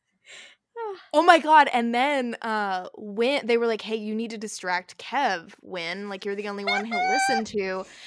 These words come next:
Speaker 2: and he's about to murder Harry." And she's like, "Mm, good point. Hey,
Speaker 1: <gasps>
Speaker 2: Kev, I'm pregnant."
Speaker 1: Ugh.
Speaker 2: And they were like, "Wow, quick thinking. How'd you come up with that?" And she was like, "No, I actually <laughs> am."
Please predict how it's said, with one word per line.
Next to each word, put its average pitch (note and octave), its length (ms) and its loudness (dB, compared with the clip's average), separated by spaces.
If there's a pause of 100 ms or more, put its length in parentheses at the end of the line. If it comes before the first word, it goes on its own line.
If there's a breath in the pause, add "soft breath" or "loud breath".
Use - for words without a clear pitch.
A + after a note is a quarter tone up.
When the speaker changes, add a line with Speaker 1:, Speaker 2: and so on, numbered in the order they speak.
(120 loud breath)
Speaker 2:
and G#3+ 100 -6
he's B3+ 240 -2
about C#4+ 160 2
to A#3 80 -4
murder F#3+ 400 -2
Harry." G3+ 480 0
And G3+ 140 -4
she's G#3 200 -8
like, G#3 200 0
"Mm, B3 200 -6
good A#3+ 140 -4
point. A#3 240 -4
Hey, C4 100 0
Speaker 1:
<gasps> - 20 -10
Speaker 2:
Kev, B3+ 360 2 (400 loud breath)
I'm B3+ 180 6
pregnant." G#3+ 540 -2 (760)
Speaker 1:
Ugh. B2 840 -6 (200)
Speaker 2:
And B3 120 2
they C4+ 80 8
were C4+ 80 4
like, A#3+ 200 4
"Wow, G#3+ 320 12
quick - 260 -4
thinking. B3 400 -4
How'd G#3+ 160 -2
you A3 80 -4
come A3 140 -6
up A#3 140 0
with G3 100 -6
that?" D3 200 0
And A3 100 -8
she B3 100 -8
was A#3 80 -6
like, A3 260 0
"No, E4+ 200 0
I A3+ 200 10
actually - 500 4
<laughs> - 280 -14
am." - 80 -20